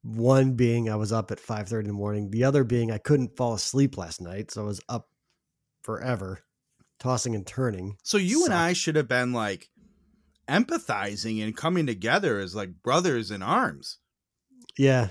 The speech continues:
Speaker 1: except I was annoyed by everything.
Speaker 2: Chris,
Speaker 1: And
Speaker 2: we,
Speaker 1: then
Speaker 2: going forward,
Speaker 1: I
Speaker 2: we
Speaker 1: had <laughs>
Speaker 2: gotta be better. You and me, we gotta be better.
Speaker 1: I was, so there's a couple of things. One, I will, I will always defend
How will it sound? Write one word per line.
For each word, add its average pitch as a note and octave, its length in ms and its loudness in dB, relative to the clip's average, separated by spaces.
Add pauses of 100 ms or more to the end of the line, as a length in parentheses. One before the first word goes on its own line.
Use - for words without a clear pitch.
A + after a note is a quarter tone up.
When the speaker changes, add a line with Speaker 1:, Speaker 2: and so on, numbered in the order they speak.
Speaker 1:
except B2 320 -6
I A2+ 100 -2
was A2 300 -4 (920)
annoyed G#2+ 300 -2
by F#2 180 -6
everything. F2 420 -10
Speaker 2:
Chris, C3 200 -2
Speaker 1:
And C3 60 -2
Speaker 2:
we, C#3+ 60 4
Speaker 1:
then C#3 280 2 (220)
Speaker 2:
going C3+ 220 -2
forward, A#2 240 -2
Speaker 1:
I C3 40 4
Speaker 2:
we D3 60 8
Speaker 1:
had D#3 120 8
<laughs> - 0 -
Speaker 2:
gotta G#2+ 240 6
be A2+ 100 -2
better. F2 440 -6
You A2+ 260 -2
and A#2 100 -2
me, A2 240 -4
we G2+ 160 -10
gotta G2+ 340 -6
be G2+ 120 -8
better. E2+ 360 -12 (760)
Speaker 1:
I D3+ 120 2
was, D3 480 4
so E3+ 220 4
there's D#3+ 120 6
a - 40 2
couple F#3 180 4
of C3 80 0
things. F#2+ 260 -4
One, C3+ 460 6 (800)
I C3+ 140 2
will, B2+ 480 4 (920)
I C3+ 120 -2
will B2+ 240 0
always C#3 320 6
defend G#2+ 560 -4